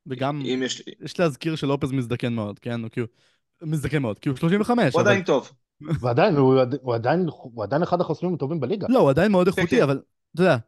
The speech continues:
Speaker 1: הוא, הוא שלושים וחמש, כי הוא, הוא קצת, הוא איבד צד, לא שהוא אף פעם היה מהיר מדי, אבל, אתה יודע, זה לא, אתה, אה, יכול להיות שזה גם הסיבה, אתה יודע, שהוא קצת, אה, נחלש. לא מאוד, אבל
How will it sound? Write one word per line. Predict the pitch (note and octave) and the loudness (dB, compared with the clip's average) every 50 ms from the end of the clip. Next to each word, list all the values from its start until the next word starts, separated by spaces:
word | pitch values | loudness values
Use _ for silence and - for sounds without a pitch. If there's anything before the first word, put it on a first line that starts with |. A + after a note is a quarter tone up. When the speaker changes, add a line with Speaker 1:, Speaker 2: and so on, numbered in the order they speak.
| _ _ - | _ _ -6
Speaker 1:
הוא, | - E3 | -6 -6
הוא | F3 - - B3 - | -6 -4 -4 -4 -4
שלושים | - - F4+ E4+ - A#3+ A#3 A3+ | -2 -2 -4 -2 -2 -2 -4 -4
וחמש, | G#3+ - C#3 C3 C#3 D3 D#3 D#3 - - | -2 -2 -2 0 0 0 0 -2 -4 -6
כי | - C#3+ | -8 -8
הוא, | B2 B2 B2+ C3 - - D3+ D3+ - _ _ _ _ - | -6 -6 -8 -12 -16 -20 -20 -20 -20 _ _ _ _ -20
הוא | F#3 - | -12 -4
קצת, | - B3 G#3 A#3 - - | -4 -2 -2 -2 -2 2
הוא | F#3 | 2
איבד | D#3+ D3 B2+ D3 D3 D3+ B2+ | 2 2 2 0 -2 -2 -2
צד, | - D3 B2+ A#2+ A#2 | -2 -2 -2 -2 -2
לא | C#3 | -4
שהוא | C#3+ - D#3+ D3 C3+ C3+ B2+ A#2+ A#2 A2 A#2+ | -6 -4 -4 -2 -2 -4 -6 -8 -10 -8 -8
אף | B2+ - | -8 -4
פעם | - C#3+ C#3 | -4 -2 -2
היה | C#3 | -2
מהיר | C3+ C3+ D3 F#3+ G#3 | -2 -2 -2 -2 -2
מדי, | G3+ D#3 B2 A2+ | -2 -2 -2 -2
אבל, | A2 A2+ A#2 A2+ _ _ _ _ _ _ _ _ _ | -2 -6 -8 -10 _ _ _ _ _ _ _ _ _
אתה | - E3+ | 0 0
יודע, | D3 B2 B2 | 0 0 0
זה | A#2 D3 | 0 0
לא, | D3 E3 F#3+ A3 G#3 F3+ D#3 - _ - | 2 2 2 4 4 2 0 0 _ -8
אתה, | D#3 - E3 - | -8 -8 -6 -4
אה, | E3 E3 D3+ D3 D3 D3+ D3 D3 | -2 0 0 2 0 0 0 -2
יכול | D#3 D3+ - G#3 | -2 0 0 -2
להיות | - | -2
שזה | - D3+ B2+ A#2+ D#3+ D#3 | -2 -6 -6 -2 -2 0
גם | C#3 C#3 B2+ | 0 0 -2
הסיבה, | A#2+ - - A#2+ G#2 G#2+ G2 G#2 - _ | -4 -6 -8 -8 -8 -8 -10 -12 -14 _
אתה | - D#3 | -20 -20
יודע, | E3 F#3 | -20 -20
שהוא | F3+ - F4 F4 | -16 -12 -12 -12
קצת, | - - - B3 - - | -8 -4 -6 -4 -2 0
אה, | E3 C#3+ B2+ A#2+ | 0 0 0 -2
נחלש. | A#2+ A#2+ A#2 - A2+ A2 G#2+ - - - _ _ _ _ _ _ _ _ _ - | -4 -6 -8 -8 -10 -10 -10 -12 -16 -20 _ _ _ _ _ _ _ _ _ -8
לא | C#3 C3+ C3+ C3 | -6 -6 -4 -4
מאוד, | C#3+ D#3 G3+ A3+ G3 C#3 | -2 -2 0 0 0 -2
אבל | A#2+ B2 | -4 -6